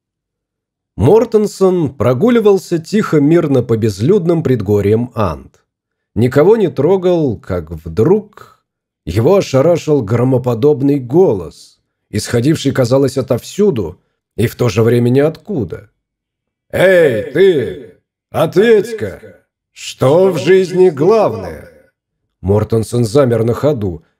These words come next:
буквально оцепенел. Его аж в испарину бросило. Редкостная удача – общение с гостем из космоса. И теперь многое зависит от того, удачно ли ответит он на вопрос.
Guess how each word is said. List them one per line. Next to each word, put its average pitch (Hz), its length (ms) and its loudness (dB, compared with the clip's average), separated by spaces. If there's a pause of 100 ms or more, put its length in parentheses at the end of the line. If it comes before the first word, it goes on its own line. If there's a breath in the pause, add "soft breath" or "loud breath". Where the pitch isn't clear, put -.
(120)
буквально 135 560 2
оцепенел. 135 720 -4 (400)
Его 160 240 2
аж 151 140 -2
в 175 80 2
испарину 110 560 0
бросило. 95 640 -6 (440)
Редкостная 135 640 0
удача – 170 580 0 (160 soft breath)
общение 120 500 0
с 107 100 -4
гостем 135 420 0
из 139 120 -2
космоса. - 840 -6 (440)
И 104 80 -4
теперь 123 360 0
многое 123 380 2
зависит 123 580 -2
от - 180 -6
того, 117 600 0 (300 soft breath)
удачно 185 540 2
ли 185 140 2
ответит 143 520 0
он 135 140 2
на 135 100 2
вопрос. 104 720 -6